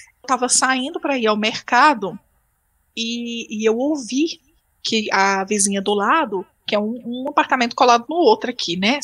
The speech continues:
Aí na hora que eu tava saindo, eu escutei que tinha parabéns. Aí eu falei, "Uai, deixa eu ver quem é que tá <laughs> fazendo aniversário."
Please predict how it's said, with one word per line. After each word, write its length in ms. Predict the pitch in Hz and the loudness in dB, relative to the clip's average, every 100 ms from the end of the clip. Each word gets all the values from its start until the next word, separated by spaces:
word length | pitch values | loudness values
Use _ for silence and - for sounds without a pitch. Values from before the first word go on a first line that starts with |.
| - | -2
Aí 80 | |
na 100 | 320 | -2
hora 120 | 381 392 | -2 0
que 60 | |
eu 60 | 381 | 0
tava 220 | 320 330 | 0 2
saindo, 340 | 330 294 285 311 | 2 2 -2 -4
eu 60 | |
escutei 380 | 302 - - 311 | -4 -4 -2 -4
que 120 | - | -2
tinha 180 | - 320 | -2 -2
parabéns. 800 | - 311 320 370 349 311 311 277 | 2 4 4 4 2 2 0 0
Aí 80 | 269 | 0
eu 80 | |
falei, 280 | 285 285 285 | 0 -4 -4
"Uai, 320 | 294 285 190 190 - - - - | -2 0 -2 -4 -12 -12 -10 -2
deixa 180 | 226 302 | 0 2
eu 40 | |
ver 100 | 311 | 0
quem 240 | 320 359 | 0 0
é 80 | 330 | 2
que 80 | - | 2
tá 120 | - | 0
<laughs> 80 | - | 0
fazendo 500 | - 427 - 480 - 554 | 2 0 4 2 4 0
aniversário." 880 | - - 523 523 640 - - 494 - | 2 -6 -2 2 2 0 4 4 4